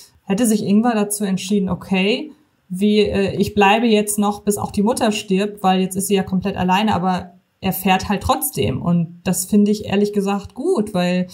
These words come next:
da bleibt er bei sich. Und ich finde es auch überhaupt nicht, äh, egoistisch zu sagen, so, „Und das, was ich gemacht hab, ich hab, bin meiner, äh, Fürsorgepflicht nachgekommen, hab das auch gerne gemacht, aber jetzt fahr ich wieder.“ Und ich finde gut, dass es hier nicht als falsch verstandenes Happy End verkauft wird,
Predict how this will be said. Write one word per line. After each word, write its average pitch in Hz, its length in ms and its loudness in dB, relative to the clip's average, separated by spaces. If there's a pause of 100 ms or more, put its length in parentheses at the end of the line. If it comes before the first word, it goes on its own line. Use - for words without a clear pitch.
(260)
da 190 100 0
bleibt 196 340 0
er 208 80 -2
bei 202 200 0
sich. 226 420 -2
Und 214 180 2
ich 214 140 -2
finde 240 200 2
es 240 60 -2
auch 214 180 -4
überhaupt 208 680 -2
nicht, 240 460 -2 (340)
äh, 202 260 2
egoistisch 226 600 0
zu 226 140 -4
sagen, 208 340 2
so, 214 220 -4
„Und 196 400 -6
das, 214 200 0
was 220 140 -2
ich - 160 -6
gemacht 226 400 0
hab, 233 240 0 (100)
ich 208 320 -4
hab, 214 240 -2 (380)
bin 220 180 4
meiner, 202 480 0 (400)
äh, 196 240 -2
Fürsorgepflicht 214 880 0
nachgekommen, 226 640 2
hab 214 100 -2
das 208 140 -4
auch - 200 -8
gerne 240 300 0
gemacht, 185 520 -2
aber 208 180 2
jetzt 214 240 2
fahr 294 220 2
ich 202 140 -2
wieder.“ 170 340 -2
Und 175 220 -2
ich - 140 -6
finde 214 240 4
gut, 254 240 -4
dass 220 160 -2
es 214 140 -4
hier 220 160 2
nicht 240 260 0
als 202 220 -2
falsch 220 280 -2
verstandenes 208 480 -2
Happy 202 220 -4
End 240 220 -2
verkauft 190 560 -4
wird, 208 240 -2